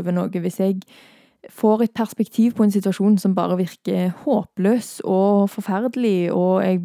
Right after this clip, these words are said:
får helt sånn, ja, super stress av å tenke på det, da er det et veldig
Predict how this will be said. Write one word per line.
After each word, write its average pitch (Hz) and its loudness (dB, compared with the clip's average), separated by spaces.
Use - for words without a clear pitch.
får 185 -4
helt 196 -2
sånn, 170 0
ja, 202 2
super 247 0
stress - -4
av 196 -2
å 196 -4
tenke 208 -2
på 254 4
det, 180 2
da 247 6
er 220 2
det 202 4
et 202 2
veldig 185 2